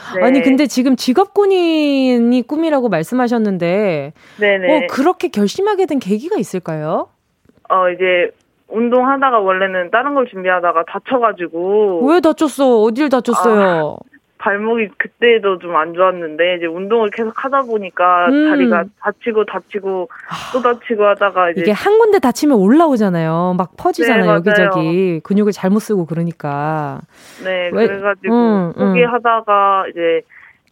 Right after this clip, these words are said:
Speaker 1: 이제 운동하고 싶어서 이제 다른 운동하다가 지인분이
Speaker 2: 음.
Speaker 1: 이제 그쪽으로 가보라 하셔가지고 이제 시험 준비하다가 이제 또 대학교 준비하고
Speaker 2: 음.
Speaker 1: 이제 시험을 다시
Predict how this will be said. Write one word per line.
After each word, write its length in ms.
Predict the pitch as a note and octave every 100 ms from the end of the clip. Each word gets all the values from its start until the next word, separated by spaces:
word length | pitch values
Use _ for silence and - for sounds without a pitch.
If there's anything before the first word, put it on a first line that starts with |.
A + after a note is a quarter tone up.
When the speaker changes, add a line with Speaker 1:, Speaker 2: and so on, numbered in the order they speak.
| _ _ _ _ _ _ -
Speaker 1:
이제 100 | F#3
운동하고 520 | G3 A3 A#3+ C#4+ D4
싶어서 500 | C4 B3 A3+ G#3+ G3
이제 400 | F3+ F3 E3+ D#3 - _ -
다른 220 | A3+ G#3+
운동하다가 560 | F#3 F#3 G#3 G#3 F#3+ F#3 -
지인분이 920 | G3 G3+ F#3 F3+ F3+ F#3 F3+ D#3+ D3
Speaker 2:
음. 220 | G3 E3 F3 _ -
Speaker 1:
이제 120 | F3
그쪽으로 340 | - - G3 F#3+
가보라 540 | F#3 F3 G3 G3 F#3
하셔가지고 720 | F#3 G3 F#3+ F3+ E3 D#3+ E3 E3
이제 120 | E3+ -
시험 180 | A#3+ A3
준비하다가 880 | F3+ F3+ G3 A3 A3+ G#3+ A#3+ C4+ C4+ - - - - _
이제 80 | G3+ F#3+
또 320 | G3+ G3+ F#3 E3 _ _ _ _ _ _
대학교 400 | - G#3+ G#3+ G#3
준비하고 960 | G3 F#3+ F#3+ G#3 B3 A#3+ B3+ C4+ C#4 C4
Speaker 2:
음. 60 | C4
Speaker 1:
이제 300 | F3 E3 D#3+ _ _ -
시험을 220 | B3+ B3
다시 420 | G#3+ G3 G3 F3+